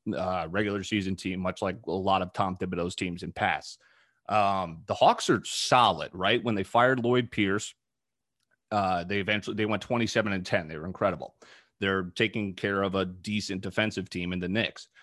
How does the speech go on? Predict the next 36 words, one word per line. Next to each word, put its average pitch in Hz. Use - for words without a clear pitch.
They're 98
going 110
to 98
be 101
facing 110
a 90
decent 98
defensive 113
team 92
in 92
the 90
seventy-sixers. 95
And 85
where's 104
Joel 107
Embiid 104
going 90
to 85
be 85
in 82
that? 78
I 147
would 185
sit -
Embiid, 104
obviously, 120
until 95
he's 87
rested 92
and 87
healthy, 147
uh, 92
and 90
able 107
to 135
return. 147